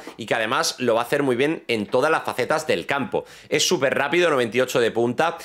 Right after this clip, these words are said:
la pegada que tiene es descomunal, noventa y nueve en potencia de tiro, noventa y siete en long shot, y luego el resto también lo hace muy bien, porque a nivel defensivo es una bestia, noventa y nueve en robos, noventa y seis en intercepciones y noventa y dos en entradas. Personalmente, por setecientas mil monedas es uno de los mejores M C que podéis tener en el juego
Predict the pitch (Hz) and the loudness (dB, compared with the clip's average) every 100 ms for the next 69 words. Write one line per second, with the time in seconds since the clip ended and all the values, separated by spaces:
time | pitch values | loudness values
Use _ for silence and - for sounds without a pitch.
0 | - 113 117 117 120 147 131 113 123 113 | -4 -2 0 0 0 0 0 0 0 0
1 | 120 - 110 120 156 135 117 110 107 101 | -2 0 0 0 2 2 2 0 -2 0
2 | 101 123 175 165 131 131 110 113 107 104 | 2 2 2 0 0 0 -2 0 0 -2
3 | 98 - 101 92 95 110 160 160 - - | -4 -4 -2 0 0 0 -2 -4 -8 -20
4 | - 117 120 131 113 120 131 107 113 123 | -4 0 2 2 0 -2 -2 0 0 0
5 | 113 - 101 98 92 104 104 - - 98 | 0 -2 -2 0 0 -2 -4 -12 -8 -4
6 | 104 101 98 131 139 117 107 104 101 123 | -2 -2 0 0 0 -2 -2 0 0 0
7 | - - 104 143 117 117 123 101 92 95 | -4 -8 -4 0 0 0 -2 -2 0 0
8 | 101 101 110 110 101 143 151 147 107 101 | -2 -2 0 0 2 2 2 2 0 0
9 | 98 120 120 - - - - 180 175 156 | -2 -2 -4 -6 -20 -8 -2 0 2 0
10 | 147 139 143 143 135 120 113 104 117 - | 0 0 0 0 2 2 2 2 2 0
11 | 101 90 104 95 85 - - _ _ 165 | -2 -2 -2 -2 -2 -8 -20 _ _ 0
12 | 165 - 165 185 170 160 160 156 131 120 | 0 2 2 2 2 0 0 0 -2 0
13 | 117 127 123 123 131 127 123 117 113 120 | -2 0 0 2 2 2 2 2 -2 -2
14 | 120 107 101 107 104 127 117 104 101 - | 2 2 2 -2 -2 0 -2 -2 -2 -2
15 | 98 90 - 90 78 80 80 147 180 214 | -2 -2 -2 -4 -4 -4 -4 0 2 0